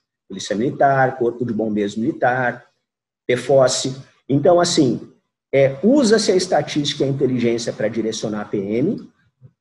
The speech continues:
Há, tem que haver uma intensificação muito grande nas investigações em cima de grupos criminosos, e aí eu entro aqui.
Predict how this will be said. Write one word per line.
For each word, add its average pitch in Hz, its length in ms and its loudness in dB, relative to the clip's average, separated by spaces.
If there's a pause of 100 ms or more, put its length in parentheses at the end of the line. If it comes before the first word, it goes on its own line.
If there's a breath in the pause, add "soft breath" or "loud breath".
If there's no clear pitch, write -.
(280)
Há, 220 560 -2
tem 226 220 4
que 233 80 0
haver 160 200 2
uma 156 140 0
intensificação 156 760 -4
muito 196 360 2
grande 135 580 0 (560)
nas 160 460 2
investigações 120 1080 -4
em 120 120 -2
cima 127 320 -4
de 117 100 -2
grupos 113 340 -4
criminosos, 117 720 -4
e 139 60 2
aí 127 180 2
eu 165 180 4
entro 170 280 -4
aqui. 127 360 -6